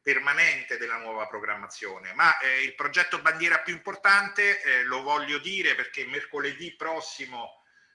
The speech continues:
eh, il Presidente Zingaretti avrà un incontro di nuovo su questo argomento col Ministro, eh, della Università e della Ricerca, è il Rom Technopol.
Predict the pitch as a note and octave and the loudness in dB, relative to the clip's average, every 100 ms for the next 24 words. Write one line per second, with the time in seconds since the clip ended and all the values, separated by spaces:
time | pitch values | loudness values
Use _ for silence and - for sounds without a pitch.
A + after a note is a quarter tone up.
0 | _ A#2 A2 G#2+ A#2 C#3 D#3 C#3 B2 C3+ | _ -10 -10 -10 -10 -6 -4 -6 -8 -8
1 | C3+ D#3+ D3+ C3+ B2 C#3+ C3+ B2 B2 D3+ | -4 -4 -4 -6 -2 0 0 -4 -10 -10
2 | E3 C#3 A#2+ A#2+ C3+ D3 A#2 - A#2+ - | -10 -12 -14 -14 -12 -10 -12 -16 -18 -14
3 | A#2+ B2 D3 - A#2+ A2+ A#2 C3 C3+ - | -14 -10 -10 -10 -12 -14 -14 -20 -20 -14
4 | A#2 G#2+ - _ _ _ _ _ _ - | -10 -10 -12 _ _ _ _ _ _ -16
5 | A2+ A2 G#2+ G#2+ G#2+ G#2 G2+ G2+ _ - | -12 -10 -10 -10 -8 -8 -10 -12 _ -12
6 | A#2+ A#2 A2+ A2+ A2+ - - C3+ C3 A#2+ | -8 -8 -8 -8 -8 -8 -4 0 0 -2
7 | A#2+ B2+ - F3 - - C3+ C#3 C#3 C#3+ | -6 -6 -4 -4 -4 0 0 2 0 -2
8 | C3+ C#3 D#3+ C3+ E3+ D#3+ - A2+ G#2+ G2 | -6 -6 -8 0 4 4 2 -8 -8 -10
9 | F2 | -10